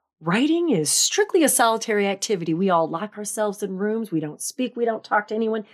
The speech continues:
We never leave our house. All we do is play with our characters.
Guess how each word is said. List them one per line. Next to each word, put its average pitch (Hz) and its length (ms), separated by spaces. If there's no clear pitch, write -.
We 208 100
never 220 280
leave 214 200
our 190 140
house. 190 400
All 294 260
we 320 140
do 294 420
is 202 260
play 160 240
with 165 100
our 170 80
characters. 175 680